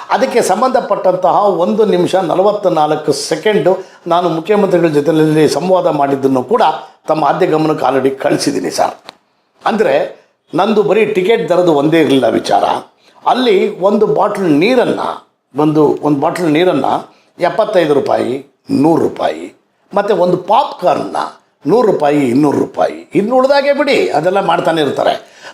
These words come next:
ನಾನು ಅದರಲ್ಲಿ ಒಂದು ವಿಚಾರವನ್ನ ಪ್ರಸ್ತಾಪ ಮಾಡಿದ್ದೆ. ಮದ್ರಾಸ್ನಲ್ಲಿ, ತಮಿಳ್ನಾಡಲ್ಲಿ ತಮ್ಮ ಜಯಲಲಿತಾ ಮೇಡಮ್ ಮುಖ್ಯಮಂತ್ರಿಗಳಾದಾಗ ಫ್ರಂಟ್ ಎರಡು ರೋಲ್ನ ಸೀಟನ್ನ ಹತ್ತು ರೂಪಾಯಿ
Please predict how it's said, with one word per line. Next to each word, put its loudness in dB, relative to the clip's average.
ನಾನು 2
ಅದರಲ್ಲಿ 2
ಒಂದು 2
ವಿಚಾರವನ್ನ 2
ಪ್ರಸ್ತಾಪ 0
ಮಾಡಿದ್ದೆ. 0
ಮದ್ರಾಸ್ನಲ್ಲಿ, -2
ತಮಿಳ್ನಾಡಲ್ಲಿ 0
ತಮ್ಮ 0
ಜಯಲಲಿತಾ 0
ಮೇಡಮ್ 0
ಮುಖ್ಯಮಂತ್ರಿಗಳಾದಾಗ 0
ಫ್ರಂಟ್ 0
ಎರಡು 2
ರೋಲ್ನ 2
ಸೀಟನ್ನ -2
ಹತ್ತು -2
ರೂಪಾಯಿ -2